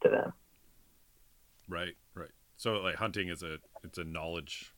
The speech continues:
Speaker 2: practice as well, or knowledge
Speaker 1: Absolutely.
Speaker 2: is produced through
Speaker 1: And
Speaker 2: that, not just killing or f-, whatever. <laughs>
Speaker 1: Yeah, that, and by pr-, promoting that knowledge, it promotes pre-, it changes preferences as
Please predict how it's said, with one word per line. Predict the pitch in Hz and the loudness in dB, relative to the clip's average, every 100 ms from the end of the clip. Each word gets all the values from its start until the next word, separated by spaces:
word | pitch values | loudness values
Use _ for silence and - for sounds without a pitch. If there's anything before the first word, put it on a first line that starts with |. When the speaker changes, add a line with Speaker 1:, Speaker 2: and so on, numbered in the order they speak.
| - - - | -20 -20 -10
Speaker 2:
practice | - 71 - 71 - - - - 87 | -8 -8 -8 -12 -14 -16 -20 -20 -16
as | - | -12
well, | 90 80 78 - - - 101 - - - - - | -12 -12 -14 -18 -12 -8 -8 -8 -20 -20 -20 -4
or | 98 | 0
knowledge | 104 107 104 - | 6 8 8 8
Speaker 1:
Absolutely. | - 95 98 | 10 12 12
Speaker 2:
is | 110 | 10
produced | 92 | 8
through | 180 | 8
Speaker 1:
And | 87 87 | 8 8
Speaker 2:
that, | 87 - - - | 6 0 -14 -10
not | 92 82 | -6 -6
just | - 80 - - - - | -6 -12 -12 -16 -20 -20
killing | - 104 82 78 | -6 -4 -4 -6
or | |
f-, | 76 - - - - - - | -10 -14 -20 -20 -20 -20 -16
whatever. | - 85 78 80 - - - - | -10 -8 -6 -8 -10 -12 -10 0
<laughs> | 170 - - - 120 - _ - - | 0 0 -12 -10 -12 -14 _ -20 8
Speaker 1:
Yeah, | 151 143 139 139 | 12 12 12 10
that, | - - - 117 - | 10 10 12 12 12
and | 120 120 104 90 - | 12 12 10 4 8
by | 90 101 113 | 10 12 12
pr-, | - 95 - - | 12 8 8 4
promoting | 107 101 107 104 92 | 10 12 12 12 12
that | 82 65 | 10 10
knowledge, | 78 101 101 85 | 8 10 10 10
it | - - | 6 2
promotes | - 85 78 - | 8 8 8 6
pre-, | 87 82 | 6 8
it | 85 - | 6 6
changes | 98 90 87 - | 8 10 10 8
preferences | - 87 76 - - - | 8 8 6 -2 -4 0
as | 69 | 2